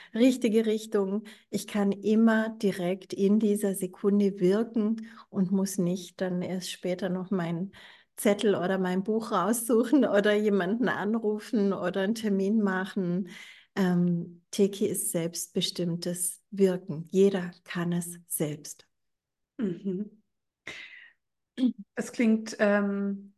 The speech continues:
Speaker 2: das klingt sehr einf-, also es klingt sehr einfach und, ähm, praktikabel. <laughs>
Speaker 1: Ja.
Speaker 2: So Sachen mag ich sehr gerne. Ähm, kannst du das noch so ein bisschen erklären, was Teki genau ist, oder ist das, äh,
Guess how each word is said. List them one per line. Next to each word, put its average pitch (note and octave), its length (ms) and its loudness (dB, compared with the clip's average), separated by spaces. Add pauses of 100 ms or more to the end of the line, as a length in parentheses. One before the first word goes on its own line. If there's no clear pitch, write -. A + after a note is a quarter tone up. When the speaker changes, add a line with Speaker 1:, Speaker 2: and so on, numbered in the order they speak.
(560)
Speaker 2:
das G#3 200 -4
klingt A#3 640 -4 (100)
sehr G#3+ 360 0
einf-, G#3 400 4
also G#3+ 460 2 (280)
es - 200 -8
klingt C4 280 4
sehr G#3 180 6
einfach C#4 640 4
und, B3+ 500 2
ähm, A3+ 420 2 (360)
praktikabel. A3 840 4 (600)
<laughs> A#3+ 320 2
Speaker 1:
Ja. G3 160 -2 (220)
Speaker 2:
So B3 120 4
Sachen A#3 340 6
mag A3 200 6
ich A#3+ 140 -6
sehr C4 160 2
gerne. A3 520 0 (480)
Ähm, A3 600 6 (340)
kannst C4 320 0
du - 40 2
das C#4+ 140 -2
noch C4 140 4
so C4 120 -2
ein A#3 140 2
bisschen C#4 340 0
erklären, A#3+ 760 2
was A#3+ 200 -6
Teki A#3 400 -4
genau F3+ 360 0
ist, C4+ 280 -2
oder B3 160 0
ist A3 200 -2
das, - 280 -6
äh, G#3 420 2